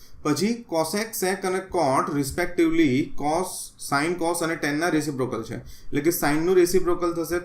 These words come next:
cosec. તો cosec બી થશે, cosec બી is equals to તેરના છેદમાં પાંચ. અને સૂત્રની રીતે જુઓ તો કર્ણના છેદમાં સામેની બાજુ.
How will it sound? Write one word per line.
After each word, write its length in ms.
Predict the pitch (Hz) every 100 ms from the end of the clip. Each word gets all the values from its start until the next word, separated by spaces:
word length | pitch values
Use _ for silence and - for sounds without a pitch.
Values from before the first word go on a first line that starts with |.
| 151
cosec. 400 | 143 156 131 127
તો 100 | 127 -
cosec 480 | 135 135 - 175 170
બી 140 | 165
થશે, 360 | 160 - - 127 120 127 127
cosec 760 | 127 135 139 - 127 127 -
બી 560 | 127 156 127 117 147 - - - -
is 160 | 135 131
equals 400 | 160 - 131 123 -
to 100 | 139 127 131 -
તેરના 480 | 143 139 135 147 165 170
છેદમાં 440 | 151 131 139 156 -
પાંચ. 260 | 147 135 175 - - -
અને 380 | 135 170 190
સૂત્રની 420 | 226 160 170 180 185
રીતે 200 | 170 180
જુઓ 260 | 165 180 180
તો 80 | 175
કર્ણના 400 | 175 180 196 190
છેદમાં 340 | 185 156 156 165
સામેની 280 | 165 147 113
બાજુ. 260 | 104 - -